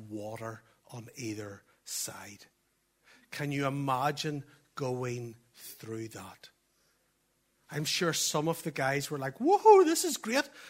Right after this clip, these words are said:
And others were like, "Run!" And others were like, "Don't even breathe. Don't say a word." And others were like, "We're gonna die, we're gonna die, we're gonna die, we're gonna die." But you know what? It didn't matter how much faith they had.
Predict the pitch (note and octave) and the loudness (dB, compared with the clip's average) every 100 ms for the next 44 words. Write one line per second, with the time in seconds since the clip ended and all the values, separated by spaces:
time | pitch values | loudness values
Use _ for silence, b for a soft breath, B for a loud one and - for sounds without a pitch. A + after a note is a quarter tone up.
0 | B B - C#3 C#3 D3 D3 - C#3 B2 | B B -2 0 2 2 0 0 -2 -2
1 | A#2+ - - A#3 E4 D#4 D4 C#4 B B | -4 -10 -4 6 10 12 10 4 B B
2 | B - D3+ D3+ D#3 C#3+ C3+ B2+ - - | B 2 4 4 2 0 -6 -10 -12 -16
3 | - - - - C#3 A#2 - - - - | -16 -18 -14 -12 -12 -14 -16 -12 -10 -10
4 | - - - b b b b _ - - | -14 -14 -16 b b b b _ -12 -4
5 | - - - - - - - - B B | 0 0 -2 -8 -8 -8 -8 -14 B B
6 | - C#3 D3 D3 D3 C#3 - D3 F3+ F3+ | -6 -2 0 0 0 -2 -4 4 6 8
7 | F3 F3 B - F3+ A3 F#3 F3+ F3 A3+ | 8 8 B 0 4 8 12 12 10 6
8 | G#3+ A3 G3+ F#3 F3+ A3+ G#3+ A3 A#3 F#3+ | 8 10 12 12 12 8 8 12 12 12
9 | F#3 F3 - A#3 A#3+ C4 D4 C4+ B3 C4+ | 12 12 8 8 10 12 12 12 12 12
10 | C#4 C4 B3 A#3+ A#3 A#3+ A3+ - G#3+ A3+ | 12 12 12 12 12 12 8 6 6 6
11 | A3+ A#3+ A#3 C4 | 6 4 6 6